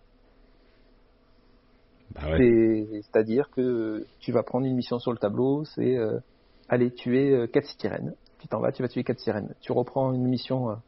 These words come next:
Speaker 2: après, euh, c'est aller tuer, euh, trois, euh, je sais, je sais plus comment ils s'appellent les monstres, tu vas les tuer. Tu reprends une autre mission, c'est, euh, repartir tuer trois monstres et quatre sirènes. Enfin, c'est, euh,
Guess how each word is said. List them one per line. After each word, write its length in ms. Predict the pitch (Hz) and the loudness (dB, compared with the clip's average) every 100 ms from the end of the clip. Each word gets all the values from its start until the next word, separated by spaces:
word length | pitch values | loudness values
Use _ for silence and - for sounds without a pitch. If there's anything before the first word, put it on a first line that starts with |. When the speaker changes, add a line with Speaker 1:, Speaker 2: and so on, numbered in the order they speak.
| _ _ _ _ | _ _ _ _
Speaker 2:
après, 300 | - - 117 | 0 4 4
euh, 340 | 139 147 117 110 - | 4 2 0 -2 0
c'est 80 | 123 | 2
aller 180 | 127 | 2
tuer, 360 | 127 - 127 131 | -2 2 4 4
euh, 240 | 117 110 120 - _ _ - | 4 0 -4 -12 _ _ -16
trois, 400 | 135 127 131 131 | 0 4 6 6
euh, 340 | 117 110 107 113 | 6 4 0 -2
je 160 | 117 113 | -4 -8
sais, 240 | - 113 | -6 -6
je 100 | 113 | -6
sais 140 | - | -8
plus 360 | 127 127 123 123 | -6 -2 -2 -2
comment 200 | - 110 | -4 -4
ils 40 | 110 | 0
s'appellent 240 | 110 113 | 2 2
les 80 | 110 | 4
monstres, 340 | 107 127 - - | 2 0 -4 -4
tu 100 | 123 | 4
vas 80 | 120 | 4
les 80 | |
tuer. 240 | 123 - - _ _ _ _ _ - | 2 -6 -8 _ _ _ _ _ 2
Tu 60 | |
reprends 180 | 120 139 | 4 4
une 100 | 123 | 2
autre 140 | 120 | 2
mission, 340 | 123 - 131 147 | 0 2 0 0
c'est, 220 | - 131 | 4 6
euh, 80 | 120 | 6
repartir 520 | - 135 135 - 135 | 6 2 0 -2 -8
tuer 200 | - 135 | -2 -4
trois 220 | - 131 | 2 2
monstres 320 | 135 143 - 131 | 4 0 0 -2
et 100 | 123 | 2
quatre 180 | 127 | 0
sirènes. 300 | - 92 - | 0 -6 -6
Enfin, 180 | - - - - _ _ _ _ - - - - _ _ _ _ _ - - - | -6 -8 -8 -20 _ _ _ _ -20 -20 -20 -20 _ _ _ _ _ -20 -10 0
c'est, 140 | 117 | 2
euh, 140 | 110 | 2